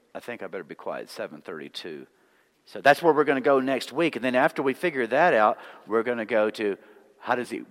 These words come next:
how does he resolve this problem? Uh,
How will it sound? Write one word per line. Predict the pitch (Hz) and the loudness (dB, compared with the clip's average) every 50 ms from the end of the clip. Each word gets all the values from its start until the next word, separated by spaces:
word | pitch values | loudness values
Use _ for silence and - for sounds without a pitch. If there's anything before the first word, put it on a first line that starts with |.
| - - | -8 -6
how | - 113 131 | -4 -2 -2
does | 123 117 107 | -4 -4 -8
he | 110 101 | -10 -10
resolve | 92 95 95 90 117 120 127 120 113 | -10 -10 -8 -6 -2 -2 0 -2 -2
this | 110 98 - - | -4 -8 -10 -12
problem? | - - 139 139 151 143 117 98 80 76 76 76 73 - _ _ _ _ _ _ _ _ _ _ _ _ _ _ _ _ - - | -8 -2 0 0 0 0 -2 -6 -10 -12 -12 -12 -16 -20 _ _ _ _ _ _ _ _ _ _ _ _ _ _ _ _ -10 -8
Uh, | 90 87 82 78 76 69 57 53 55 | -6 -6 -6 -6 -8 -10 -10 -10 -10